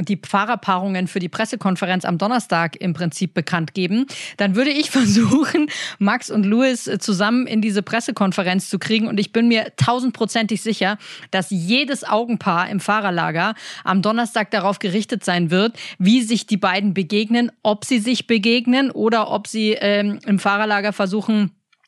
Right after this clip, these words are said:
möglichst, äh, mindestens die eins Komma fünf Meter Abstand voneinander zu halten, die man ja so halten muss. Also ich glaube, das wird über das ganze Wochenende extrem spannend sein, zu sehen, wie die sich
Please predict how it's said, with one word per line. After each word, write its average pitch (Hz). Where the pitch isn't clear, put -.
möglichst, 240
äh, 214
mindestens 226
die -
eins 196
Komma 208
fünf -
Meter 254
Abstand 233
voneinander 196
zu 208
halten, 190
die 208
man 208
ja 190
so 190
halten 202
muss. 226
Also 196
ich 214
glaube, 233
das 233
wird 220
über 220
das 214
ganze 233
Wochenende 214
extrem 233
spannend 220
sein, 202
zu 220
sehen, 214
wie 233
die 226
sich 208